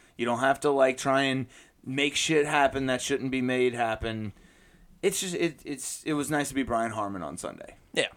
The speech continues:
Speaker 2: And, uh, it's almost like they was lacking a little star power,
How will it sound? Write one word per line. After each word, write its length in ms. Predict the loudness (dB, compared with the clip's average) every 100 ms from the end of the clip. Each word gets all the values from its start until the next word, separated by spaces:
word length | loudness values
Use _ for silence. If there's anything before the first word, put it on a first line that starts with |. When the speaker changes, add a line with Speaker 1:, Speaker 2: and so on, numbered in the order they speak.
| _ _
Speaker 2:
And, 160 | 4 4
uh, 160 | 6 4
it's 120 | 6
almost 220 | 4 6
like 180 | 4 4
they 240 | 4 2 0
was 460 | -4 -4 -4 -2
lacking 480 | 2 4 4 2 0
a 20 |
little 220 | 0 -2
star 400 | 0 4 6 6 6
power, 480 | 0 2 0 -4